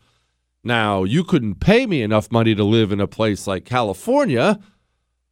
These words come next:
I would move to Montana again tomorrow 'cause I love it so much.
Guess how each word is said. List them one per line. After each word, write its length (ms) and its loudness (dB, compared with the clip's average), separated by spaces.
I 80 4
would 160 2
move 160 4
to 80 -6
Montana 460 2
again 240 -2
tomorrow 340 -2
'cause 140 -10
I 60 -2
love 200 -2
it 100 -14
so 160 -6
much. 600 -14